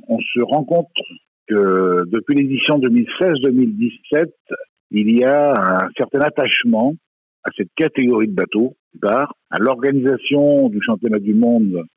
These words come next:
qui a été mis en place par l'imoca, avec, euh, la course phare qui conclut, si je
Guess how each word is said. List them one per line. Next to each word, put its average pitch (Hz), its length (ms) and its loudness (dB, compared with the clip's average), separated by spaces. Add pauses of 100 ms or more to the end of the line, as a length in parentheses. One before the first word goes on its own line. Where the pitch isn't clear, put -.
(120)
qui 101 100 -2
a - 20 2
été 98 200 -2
mis 104 160 2
en 92 80 -2
place 101 280 -4
par 98 120 -2
l'imoca, 98 500 -2 (340)
avec, 87 300 -4 (160)
euh, 80 240 -4 (180)
la 90 180 -4
course - 360 -4 (180)
phare 131 460 -2 (240)
qui 90 120 -10
conclut, - 520 0
si - 140 -8
je - 60 -6